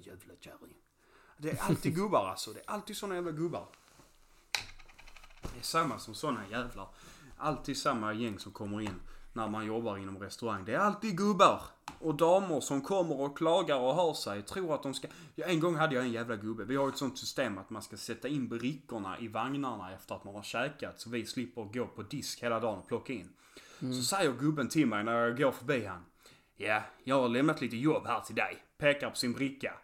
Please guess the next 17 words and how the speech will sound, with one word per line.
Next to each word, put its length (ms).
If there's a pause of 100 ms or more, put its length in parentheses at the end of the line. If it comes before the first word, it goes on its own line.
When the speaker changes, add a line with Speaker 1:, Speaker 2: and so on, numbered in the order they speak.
(340)
Speaker 1:
"Jag 420
tar 200
ju 60
inte 180
upp 160
min 180
disk 280
av 80
princip, 600
förstår 340
du." 100 (1500)
Speaker 2:
Vad 140
menar 280
han 140
med 120
det? 380
Va? 180